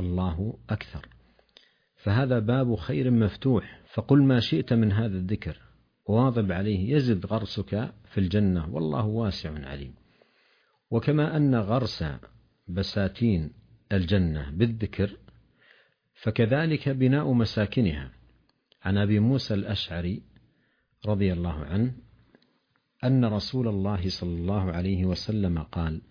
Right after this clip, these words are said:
"إذا مات ولد العبد قال الله لملائكته: 'قبضتم ولد عبدي؟' فيقولون: 'نعم.' فيقول: 'قبضتم ثمرة فؤاده؟' فيقولون: 'نعم.'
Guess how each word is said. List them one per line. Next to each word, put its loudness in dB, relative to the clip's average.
"إذا 6
مات 4
ولد 4
العبد 0
قال 0
الله 0
لملائكته: 0
'قبضتم -2
ولد -4
عبدي؟' -2
فيقولون: -4
'نعم.' -6
فيقول: 2
'قبضتم 0
ثمرة 2
فؤاده؟' -2
فيقولون: -2
'نعم.' -2